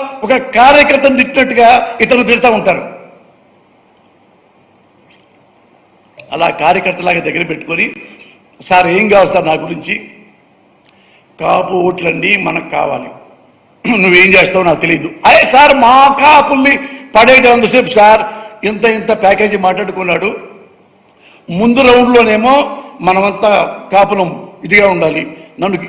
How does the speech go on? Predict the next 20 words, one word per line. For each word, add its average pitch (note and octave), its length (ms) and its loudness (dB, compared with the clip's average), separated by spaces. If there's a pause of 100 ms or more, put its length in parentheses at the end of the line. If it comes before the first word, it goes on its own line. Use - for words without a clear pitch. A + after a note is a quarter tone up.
నన్ను F#3+ 640 -2
ఓట్లన్నీ B3 720 0
వేస్తే G3+ 560 -2
నేను G3 120 -2
సీఎం B3 320 0
కూడా A3 160 2
అవుతాను. F3+ 340 -4 (340)
పాపం G3+ 200 0
వాళ్ళు G3+ 240 0
అమాయకులు, G3+ 580 -2 (280)
కాపు F#3+ 240 -2
యూత్ F#3+ 360 -8
కుర్రోళ్ళందరూ F#3 640 -4 (280)
విజిల్స్, G3+ 380 -2
చప్పట్లు, G3 480 -4
విజిల్స్, F3+ 360 -10
చప్పట్లు, E3+ 460 -8
విజిల్స్, D#3 360 -12
చప్పట్లు. - 340 -14 (1160)
రెండోసారి G#3 480 2